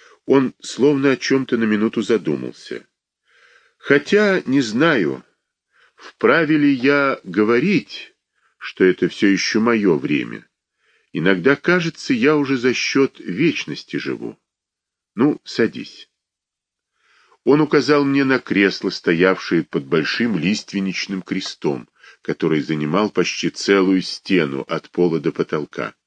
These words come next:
и был будто прямо из-под топора, не оструганный. Весь в задоринах, проведешь рукой, наверняка насажаешь занос. И я было собрался сказать, что же это плотник такой делал крест.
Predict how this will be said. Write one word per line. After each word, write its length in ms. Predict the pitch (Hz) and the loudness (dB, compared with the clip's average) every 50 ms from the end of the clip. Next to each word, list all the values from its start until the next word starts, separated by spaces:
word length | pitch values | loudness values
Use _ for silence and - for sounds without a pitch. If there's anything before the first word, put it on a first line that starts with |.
| _ _ _ _ _ _ - - - - - - - | _ _ _ _ _ _ -20 -20 -20 -20 -20 -18 -6
и 160 | - 98 92 | 0 2 2
был 260 | 92 76 92 143 165 139 | 4 4 6 4 4 4
будто 440 | 107 104 139 147 - _ - 135 | 4 2 0 0 0 _ 0 0
прямо 500 | 120 - - 117 123 131 127 117 117 117 | 2 2 2 2 2 2 2 2 2 0
из-под 580 | 113 - - 107 98 - - - 110 104 - _ | 0 0 -2 -4 -6 -4 -2 0 0 0 -2 _
топора, 640 | - - 104 - - 113 113 107 95 80 67 64 - _ _ - | -2 -2 -2 2 2 2 4 4 2 2 0 -4 -10 _ _ -8
не 140 | 90 90 104 | -2 0 0
оструганный. 880 | 104 95 - - - - 95 95 87 - - 65 58 57 55 52 _ _ _ _ _ _ _ _ | 0 0 -2 -6 -4 -2 0 0 0 0 -4 -10 -12 -14 -16 -18 _ _ _ _ _ _ _ _
Весь 420 | 71 71 90 110 107 95 - - - | -4 0 2 2 2 0 -2 -8 -14
в 120 | - - 67 | -16 -14 -8
задоринах, 840 | 67 71 92 87 - - 107 135 139 123 113 95 80 71 - - | -2 2 2 2 2 4 4 4 4 4 2 -2 -2 -6 -6 -8
проведешь 580 | - - 82 78 76 78 71 - - - - - | -4 -2 -2 0 0 -2 0 -2 -2 -2 -2 -4
рукой, 300 | 92 82 - 113 110 104 | -4 -2 0 0 0 0
наверняка 640 | 92 90 87 90 87 90 90 - - 120 127 113 - _ _ _ _ _ | 2 2 2 2 2 0 -2 0 0 0 0 0 -2 _ _ _ _ _
насажаешь 640 | - 85 80 - 87 78 - 78 73 69 67 64 67 | -6 -6 -4 0 0 0 0 0 0 0 0 -2 -4
занос. 560 | 67 64 80 71 60 55 53 - - _ _ _ _ _ _ _ _ _ _ _ _ _ _ - - - - - _ - | -4 -4 -4 -4 -6 -10 -16 -20 -20 _ _ _ _ _ _ _ _ _ _ _ _ _ _ -20 -20 -20 -20 -16 _ -2
И 80 | 127 | 0
я 160 | 151 190 220 | 2 2 4
было 260 | 190 170 196 190 180 160 | 4 6 6 6 6 4
собрался 640 | - - 139 110 92 104 104 101 101 92 - - | 4 2 2 4 4 4 4 4 2 0 -4 -8
сказать, 600 | 92 - - - 98 90 78 73 101 104 104 95 | -10 -6 -2 2 2 2 4 4 4 4 4 2
что 420 | - - - - _ - - 175 185 | 0 -4 -8 -8 _ 0 2 2 4
же 120 | 160 180 | 4 2
это 160 | 180 - 175 | 0 0 -2
плотник 540 | 143 - 156 160 165 143 147 - 123 113 - | -2 0 2 2 2 2 2 0 -4 -4 -2
такой 400 | - - 110 - - 131 127 120 | 0 -2 -2 0 2 4 4 4
делал 420 | 95 80 87 117 117 110 110 107 98 | 4 2 2 4 4 4 2 0 0
крест. 600 | - - 113 113 98 73 - - - _ _ | 0 0 2 2 2 0 -2 -4 -18 _ _